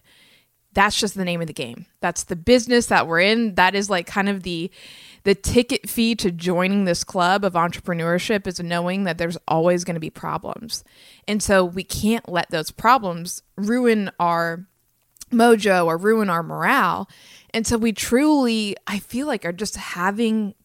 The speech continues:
fun. I mean, you go into the warehouse, there's music blasting, there's just, like, our Slack channel is posting pictures of our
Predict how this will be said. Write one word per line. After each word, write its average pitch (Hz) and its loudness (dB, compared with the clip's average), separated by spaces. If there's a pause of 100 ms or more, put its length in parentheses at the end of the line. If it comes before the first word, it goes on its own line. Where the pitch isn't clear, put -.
(140)
fun. 190 0
I 170 -6
mean, 175 -6
you 165 -8
go 185 -2
into 220 -6
the 214 0
warehouse, 214 0
there's 170 -2
music 202 -2
blasting, 185 -4
there's 165 -6
just, 180 -8
like, 160 -2 (380)
our 147 -2
Slack 240 2
channel 214 4
is 190 -4
posting 180 -4
pictures 170 -10
of - -10
our - -8